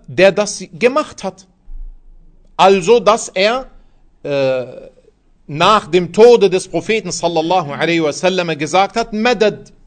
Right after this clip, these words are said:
ya Rasulallah.“ Sondern das ist erst eingetreten,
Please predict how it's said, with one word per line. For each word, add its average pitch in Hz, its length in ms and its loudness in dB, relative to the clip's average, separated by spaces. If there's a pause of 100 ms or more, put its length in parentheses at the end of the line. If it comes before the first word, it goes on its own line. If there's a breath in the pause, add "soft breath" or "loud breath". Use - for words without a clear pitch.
(100)
ya 175 180 0
Rasulallah.“ 147 760 -4 (760 soft breath)
Sondern 277 720 0 (180)
das 185 280 -4
ist - 280 -10
erst 302 560 -2
eingetreten, 247 1120 -4